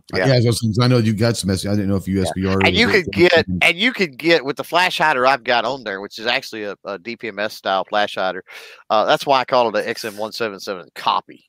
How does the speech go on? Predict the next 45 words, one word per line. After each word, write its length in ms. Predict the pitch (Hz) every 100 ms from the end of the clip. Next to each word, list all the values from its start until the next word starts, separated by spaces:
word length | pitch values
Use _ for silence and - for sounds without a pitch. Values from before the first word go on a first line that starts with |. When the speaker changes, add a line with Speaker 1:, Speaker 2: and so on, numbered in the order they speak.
| -
Speaker 2:
right? 260 | 101 101 - - - - -
Uh, 260 | 104 101 95
it's 140 | 69
kind 220 | 120 110
of 120 | 95 82 -
inspired 640 | 90 - - 110 107 98
by 180 | 90 92
that, 160 | 92 85
has 220 | 107 110
that 160 | 98 80
look, 300 | 101 92 -
same 220 | 156 156
way 120 | 120
as 120 | 101
the 100 | 98
Dissipator. 460 | 101 - - 101 90 - - - -
Um, 500 | 127 127 113 87 78 _ _ _ _ _
but 300 | 131 120 - _ -
you 140 | 151
can 140 | 151 127
get 140 | 131
the 80 | 98
gas 260 | 113 117
block 300 | - 110 104
and 100 | 107
everything 340 | 104 104 113 101
off 300 | 98 98 -
over 440 | 104 110 110 101 92
the, 260 | 85 82 80 _ -
that 160 | 80
flash 280 | - 90 87
hider. 320 | 67 57 - - _ _ _ _ _ _ 85
Do 40 |
you 60 | 73
Speaker 1:
Yeah. 60 |
Speaker 2:
know 100 | 101
what 80 | 98
I'm 80 | 92
saying? 260 | 101 98 95
The 100 | 87
O 160 | 110
D 180 | 104 101
is 100 | 92
small 300 | - 95 98
enough. 280 | 101 104 -